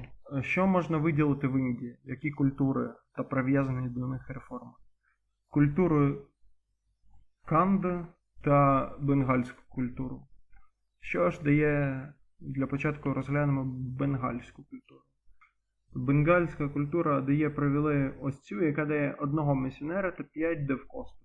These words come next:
В цілому це для другого тіру імба, але не, не найбільша імба. Е, тому що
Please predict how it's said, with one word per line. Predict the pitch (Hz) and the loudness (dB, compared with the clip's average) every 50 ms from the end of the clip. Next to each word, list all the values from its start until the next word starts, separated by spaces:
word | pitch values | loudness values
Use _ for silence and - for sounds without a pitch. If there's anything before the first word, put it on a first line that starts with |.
| _ _ | _ _
В | _ - | _ -4
цілому | 151 151 165 175 175 170 156 147 143 135 131 135 - | -2 0 0 0 2 2 2 2 2 0 -2 -4 -4
це | - 147 139 135 131 131 131 131 | -2 -2 0 0 -2 -4 -6 -6
для | 135 135 131 131 139 143 | -6 -4 0 0 2 2
другого | 139 156 170 170 160 143 139 | 2 2 0 2 2 2 2
тіру | 143 - 160 151 147 135 - - | 2 2 0 0 0 -2 -4 -4
імба, | 147 143 139 135 123 123 120 120 117 - _ _ _ _ _ _ _ | 0 2 2 2 2 0 -4 -6 -8 -14 _ _ _ _ _ _ _
але | - - 143 151 156 151 143 131 - - | -4 0 0 2 2 2 0 -2 -4 -2
не, | 143 147 147 | 0 2 4
не | 143 151 160 160 | 4 4 4 2
найбільша | 160 156 151 143 139 135 135 127 - - 127 | 2 2 4 4 6 6 4 4 0 -4 -8
імба. | 123 117 117 113 117 113 113 _ _ _ _ _ _ - | -8 -8 -10 -12 -14 -14 -16 _ _ _ _ _ _ -18
Е, | 123 123 127 123 123 123 | -12 -8 -6 -6 -6 -4
тому | - 143 151 151 | -2 -2 -2 -2
що | 143 - - 147 139 135 | -2 -2 -2 -2 -2 -2